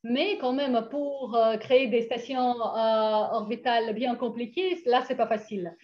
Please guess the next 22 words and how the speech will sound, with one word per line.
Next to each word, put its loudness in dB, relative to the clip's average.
pour -2
les -2
entreprises -4
privées. 0
Je -4
crois -2
pas 4
que 0
l'avenir, 4
euh, 0
que 6
l'avenir 2
sera 0
pour 0
les 4
entreprises -2
privées, 2
mais 2
plutôt 0
pour 0
l'espace 4
international. -2